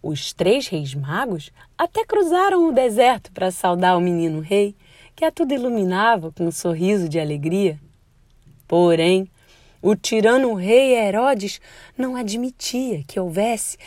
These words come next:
qualquer outro rei, fosse qual fosse, e mandou matar os bebês.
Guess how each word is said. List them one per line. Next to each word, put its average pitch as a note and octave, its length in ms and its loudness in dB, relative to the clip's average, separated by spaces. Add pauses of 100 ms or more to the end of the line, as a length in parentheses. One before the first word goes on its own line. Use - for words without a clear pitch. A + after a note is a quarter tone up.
(260)
qualquer D4 640 2
outro F3 260 -2
rei, F3+ 400 2 (240)
fosse - 340 0
qual C4 200 -2
fosse, - 580 -6 (420)
e D#3+ 40 -12
mandou E3+ 320 -4
matar G3 680 -12
os D3 140 -10
bebês. C#3 680 -12